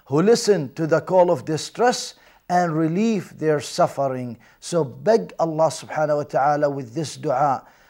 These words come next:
أَمَّنْ يُجِيبُ الْمُضْطَرَّ إِذَا دَعَاهُ وَيَكْشِفُ السُّوءَ. Who listen to the call of distress and relieve their suffering. Oh Allah, relieve my suffering. Beg Allah with this particular dua. It is major matter.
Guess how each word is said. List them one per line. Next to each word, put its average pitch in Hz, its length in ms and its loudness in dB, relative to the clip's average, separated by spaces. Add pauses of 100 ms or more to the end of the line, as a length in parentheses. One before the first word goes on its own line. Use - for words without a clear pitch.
(240)
أَمَّنْ 170 580 -2
يُجِيبُ 156 220 -6
الْمُضْطَرَّ 160 720 -2
إِذَا 156 320 0
دَعَاهُ 151 320 4
وَيَكْشِفُ 156 480 -4
السُّوءَ. 165 640 -4 (220)
Who 170 160 -2
listen 165 360 -4
to 160 140 -8
the 160 100 0
call 170 300 2
of 135 140 -4
distress - 640 -4 (640)
and 170 260 -6
relieve 160 460 -4
their 165 160 0
suffering. 160 640 -2 (100)
Oh 196 280 0
Allah, 185 640 4 (200)
relieve 180 640 -2
my 170 260 0
suffering. 147 640 -2 (320)
Beg 160 340 -4
Allah 156 440 -2
with 139 160 -10
this 156 200 -8
particular 147 720 -6
dua. 139 420 0
It 139 140 -8
is 143 240 -12
major 160 540 -6
matter. 147 420 -6